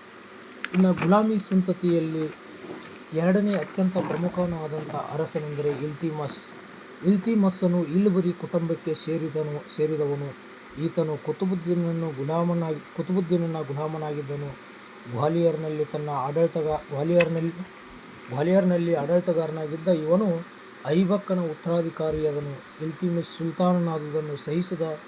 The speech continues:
ಘಜ್ನಿಯ ದೊರೆ ತಾಜುದ್ದೀನ್ ಇಲ್ದೋಜ್ ಮತ್ತು ಸಿಂಧ್‌ನ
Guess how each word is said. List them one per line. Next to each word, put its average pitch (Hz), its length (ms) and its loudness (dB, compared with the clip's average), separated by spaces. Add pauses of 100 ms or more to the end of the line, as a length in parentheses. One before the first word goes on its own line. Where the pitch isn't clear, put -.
(360)
ಘಜ್ನಿಯ 170 440 4
ದೊರೆ 156 240 2
ತಾಜುದ್ದೀನ್ 160 640 -2
ಇಲ್ದೋಜ್ 160 500 0
ಮತ್ತು 151 220 -8
ಸಿಂಧ್‌ನ 185 420 0